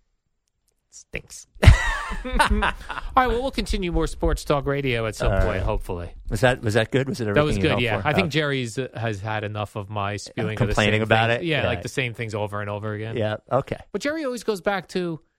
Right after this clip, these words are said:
Speaker 1: he's like, "Well, when I listen to Mike and the Mad, I, like, we're in a different world."
Speaker 2: It is a different world.
Speaker 1: They dominated 'cause they were the only
Speaker 2: You could not
Speaker 1: thing going.
Speaker 2: If you dropped them, they were great,
Speaker 1: Yes.
Speaker 2: absolutely great. But if you drop them on W F A N today,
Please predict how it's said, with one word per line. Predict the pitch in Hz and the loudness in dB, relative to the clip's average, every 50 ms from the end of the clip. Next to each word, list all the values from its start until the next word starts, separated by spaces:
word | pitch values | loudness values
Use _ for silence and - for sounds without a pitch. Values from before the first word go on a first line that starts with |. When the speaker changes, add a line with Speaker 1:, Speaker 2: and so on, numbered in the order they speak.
| _ _ _ | _ _ _
Speaker 1:
he's | - 120 | -4 -4
like, | 127 113 | -2 -2
"Well, | 101 98 95 | -2 -4 -4
when | 92 98 98 | -2 -2 -2
I | 104 120 | -2 -2
listen | 123 110 - - 110 104 | -2 -4 -6 -8 -10 -8
to | 98 | -6
Mike | 98 101 98 101 | -6 -6 -6 -6
and | 95 | -6
the | 95 | -6
Mad, | 95 104 113 117 113 113 117 117 - _ - | -6 -6 -6 -6 -8 -8 -10 -12 -16 _ -14
I, | 156 165 180 | -12 -10 -8
like, | 202 190 185 175 147 - | -6 -6 -8 -8 -10 -14
we're | - 180 208 262 269 | -12 -8 -8 -6 -6
in | 240 208 | -6 -6
a | 160 139 - _ - | -8 -8 -14 _ -16
different | - - - - 240 220 196 | -16 -16 -10 -8 -10 -8 -6
world." | 226 247 254 226 180 123 117 127 | -6 -4 -4 -4 -6 -6 -4 -2
Speaker 2:
It | 123 104 | 0 0
is | 101 110 110 98 101 | 2 0 0 -2 -4
a | 92 | -6
different | - - - - - - | -6 -8 -10 -12 -14 -14
world. | 101 101 98 - | -12 -14 -2 0
Speaker 1:
They | - 196 233 220 | 0 0 0 -2
dominated | 165 - 208 208 214 226 226 233 233 226 214 196 | 0 2 2 2 2 0 -2 -4 -4 -4 -6 -4
'cause | - 185 151 147 143 | -2 -4 -4 -2 -4
they | 147 196 208 220 | -2 -2 -2 -2
were | 214 214 196 | -4 -4 -4
the | 175 180 175 180 | -4 -4 -2 -2
only | 202 226 240 233 233 240 240 233 196 190 180 - _ _ | -2 -4 -4 -6 -6 -6 -6 -6 -8 -10 -14 -20 _ _
Speaker 2:
You | - 131 151 156 | -4 -4 -2 0
could | - - 165 127 | 0 0 0 2
not | 143 143 131 139 151 151 | 4 4 4 4 4 2
Speaker 1:
thing | 208 202 196 190 | 0 0 0 0
going. | 208 208 208 175 120 90 - _ | 0 0 0 -2 -6 -10 -8 _
Speaker 2:
If | - 120 - 131 | -6 -6 -4 -2
you | 139 170 | -4 -4
dropped | 160 131 117 113 123 123 131 - _ - | -2 -2 2 2 4 4 2 0 _ -2
them, | 117 113 113 113 110 110 | 0 0 0 0 -4 -4
they | - 107 131 | 0 0 2
were | 131 143 151 - - 117 90 | 2 2 0 -2 -4 -6 -4
great, | - 107 92 - 107 92 90 87 - - - _ | -4 -6 -2 0 -2 -2 -2 -4 -10 -18 -2 _
Speaker 1:
Yes. | 117 110 117 | 4 4 4
Speaker 2:
absolutely | 113 - - 131 120 120 110 | 4 0 -2 -2 -2 -2 -4
great. | 90 117 101 90 87 - - _ _ _ _ | -2 0 0 0 0 -2 -8 _ _ _ _
But | - 113 | -6 -6
if | 107 98 | -4 -4
you | 113 127 | -6 -6
drop | 120 110 110 110 123 120 127 131 - | -6 -4 0 2 4 4 4 0 0
them | - 117 98 92 92 95 98 104 - - | 0 0 2 2 0 -2 -6 -8 -4 -2
on | 117 107 | 0 0
W | 104 110 104 113 107 101 | 2 0 2 2 2 0
F | 98 - | 0 0
A | 113 | 0
N | 104 98 95 98 | 0 0 0 -2
today, | - - 101 90 - 110 98 87 85 87 101 - | -4 -8 -8 -4 -2 -2 -2 -2 -4 -6 -8 -12